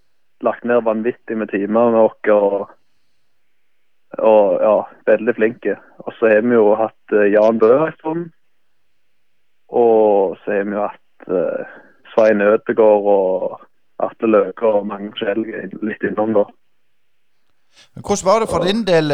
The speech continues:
Speaker 2: når du var ung der? Merket du at du, du, du hadde litt ekstra, eller var det sånn at du var en del av mengden? Husker du det?
Speaker 1: Nei, det, det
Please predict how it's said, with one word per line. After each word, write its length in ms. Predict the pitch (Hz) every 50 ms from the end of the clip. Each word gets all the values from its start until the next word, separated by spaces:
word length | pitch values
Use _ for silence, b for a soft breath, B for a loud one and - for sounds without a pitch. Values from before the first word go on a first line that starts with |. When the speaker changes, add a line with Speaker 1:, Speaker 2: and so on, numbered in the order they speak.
| 135
Speaker 2:
når 140 | 135 139 135 139
du 40 | 143 127
var 180 | 131 131 135 131
ung 220 | 135 160 185 180
der? 300 | 160 139 120 120 120 123
Merket 480 | 123 131 123 110 - - - 147 165 180
du 100 | 180 151 135
at 180 | 117 104 - - 123 104 98
du, 80 | - 123
du, 180 | 110 95 120 117 117 110
du 140 | 98 110 117 113 98
hadde 300 | 107 101 - - 120 123
litt 200 | 117 113 110 - 123
ekstra, 440 | 143 196 - - - - 233 214 185
eller 180 | 156 156 180 190
var 160 | 190 190 214
det 80 | 196 -
sånn 200 | - 165 165 165 156
at 80 | 139
du 100 | 135 127 123
var 160 | 127 123 123 120
en 80 | 113
del 220 | 110 110 113 117 113
av 80 | 104 101
mengden? 460 | 92 87 87 78 - 101 104 95 85 80 _ _ _ _ _ _ _ _ _ _ - _ _ _ _ _ _ _ - -
Husker 340 | 107 - - - - 180
du 140 | 208 247 208 110
det? 120 | - - - b b b b b b b b b - -
Speaker 1:
Nei, 260 | - 123 120 120 127 127
det, 140 | 123 120 120 117 113 110 104 -
det 140 | - 117 117